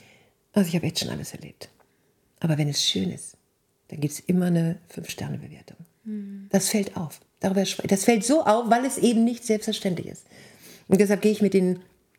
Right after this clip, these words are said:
Speaker 1: Paaren auch immer noch ein paar Punkte durch. Denkt dran, sobald ein Gast eure Feier, die Location betritt,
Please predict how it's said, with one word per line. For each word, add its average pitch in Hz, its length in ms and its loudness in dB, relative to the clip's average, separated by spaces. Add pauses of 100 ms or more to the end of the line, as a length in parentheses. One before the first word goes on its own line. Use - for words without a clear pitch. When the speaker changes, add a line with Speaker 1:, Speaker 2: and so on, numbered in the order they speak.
(360)
Speaker 1:
Paaren 208 320 4
auch 190 160 -2 (100)
immer 262 240 4
noch 233 160 0
ein 196 80 0
paar 214 160 0
Punkte 233 320 2
durch. 262 360 0 (420)
Denkt 247 280 2
dran, 320 240 2 (680)
sobald 196 400 2
ein 214 160 2
Gast 220 420 -2 (1000)
eure 160 180 2
Feier, 196 460 2 (200)
die 180 120 4
Location 175 400 0
betritt, 202 420 -2